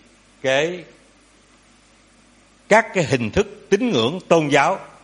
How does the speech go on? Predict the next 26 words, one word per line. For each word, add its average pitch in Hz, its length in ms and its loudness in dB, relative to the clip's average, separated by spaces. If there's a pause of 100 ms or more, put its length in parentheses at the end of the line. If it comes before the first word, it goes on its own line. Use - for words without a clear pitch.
(120)
à, 104 200 -12 (1080)
nó 127 220 -2
cũng 123 280 -10
đã 98 400 -8 (300)
có 131 120 -6
những 104 180 -12
cái 110 100 -14
sự 85 240 -12
thay 104 140 -6
đổi. 82 200 -10 (3000)
Sự 135 160 -2
thay 165 160 2
đổi 131 180 2
đó 196 360 2 (1800)
bởi 143 140 4
vì 147 320 0 (1300)
không 160 220 -2
thay 139 120 -4
đổi 117 160 -2
cũng 139 140 -6
không 127 140 -10
được. 90 140 -6 (1500)
Người 113 100 -8
ta 135 140 -6
nói 147 180 -4
là, 110 300 -2